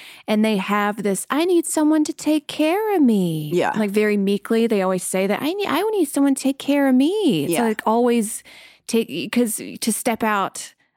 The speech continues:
Speaker 1: on your own, that's, it's so difficult to do.
Speaker 2: Yeah, and I mean, especially in these, like, little insulated communities, women are taught that they shouldn't do that.
Speaker 1: You shouldn't do that.
Speaker 2: That's bad, you know?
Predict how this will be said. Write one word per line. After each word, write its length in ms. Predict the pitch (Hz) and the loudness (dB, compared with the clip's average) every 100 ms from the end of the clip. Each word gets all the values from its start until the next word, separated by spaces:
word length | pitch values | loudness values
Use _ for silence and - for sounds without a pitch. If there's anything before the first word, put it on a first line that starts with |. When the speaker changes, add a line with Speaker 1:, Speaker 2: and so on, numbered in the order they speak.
| - | -6
Speaker 1:
on 120 | 202 202 | -2 0
your 140 | 190 | 0
own, 180 | 214 196 | 0 -2
that's, 360 | 202 - - - 180 | -4 -6 -10 -6 -6
it's 180 | - | -4
so 340 | - - 226 208 | -4 -2 0 0
difficult 400 | 196 - - 156 | 0 -4 -8 -10
to 80 | 147 | -8
do. 400 | 165 226 220 - | -2 0 -2 -4
Speaker 2:
Yeah, 300 | 185 233 277 208 | -2 2 2 2
and 80 | |
I 60 | 233 | 0
mean, 140 | 240 | 0
especially 500 | 247 - 240 - 294 | 0 0 -2 0 2
in 60 | 277 | 4
these, 260 | 254 - - | 2 0 -4
like, 240 | 202 202 196 | 0 0 2
little 360 | 208 214 202 - | 2 4 2 2
insulated 600 | 202 - 220 196 190 175 - | 0 2 2 2 0 -2 -2
communities, 600 | 208 226 254 202 196 - | 2 2 2 0 -4 -8
women 460 | 165 - 202 240 359 | -8 -4 2 4 4
are 60 | |
taught 300 | 294 - - | 2 0 -2
that 140 | 240 208 | -2 0
they 100 | 240 | -2
shouldn't 400 | - 247 370 - | 0 4 4 2
do 140 | - | -2
that. 260 | 80 - - _ | -6 -8 -12 _
Speaker 1:
You 100 | 180 | -6
shouldn't 300 | - 180 190 | -4 -2 -2
do 120 | 202 240 | 0 0
that. 280 | 190 170 - _ | 0 -2 -8 _
Speaker 2:
That's 140 | 185 - | -8 -2
bad, 540 | 180 262 240 147 - | 0 2 2 0 -4
you 60 | 160 | -2
know? 260 | 175 240 | 0 -2